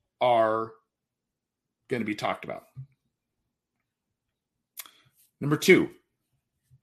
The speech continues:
the Steelers reassert themselves in the A F C North. The Bengals are back in the cellar. Really? It took, I said this on Twitter, it took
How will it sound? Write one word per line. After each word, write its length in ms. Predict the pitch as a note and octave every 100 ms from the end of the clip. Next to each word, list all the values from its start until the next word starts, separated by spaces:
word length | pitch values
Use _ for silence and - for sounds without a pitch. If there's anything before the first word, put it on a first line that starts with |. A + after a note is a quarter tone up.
| _ _ _ _ _ _ -
the 60 |
Steelers 680 | F2+ - F3 F#3 F3 D3 A#2
reassert 540 | A2+ E3+ D3 - D#3 D#3
themselves 640 | D3+ C#3 D3+ D3 C#3 A#2+
in 100 | A#2
the 180 | A2+ G2+
A 180 | D#3 D#3
F 80 |
C 180 | D3+ C#3+
North. 300 | C#3 C3 G#2 - _ _ _ _ _ _ _
The 140 | D#2
Bengals 480 | D#2 C3 F#3+ D#3+ B2+
are 100 | B2
back 300 | A#2+ D#3 E3
in 100 | C#3+
the 120 | C3+
cellar. 480 | - C3+ A#2 F2+ D2 - _ _ _ _ _ _ _ _ _ _ _ _ _ _ _ _
Really? 300 | F#2 C3 C#3 - _ _ _ _ _ _ _ _ _ _ _ _ _ _ _ _ -
It 240 | E3 E3 - -
took, 340 | D#3+ D#3 D#3 - _ _ _ _ _ _
I 140 | A#2 A#2
said 260 | - C3+
this 200 | C#3 D3
on 100 | C#3+
Twitter, 380 | C3+ C3 G2 -
it 200 | - D#3
took 300 | - F#3 E3+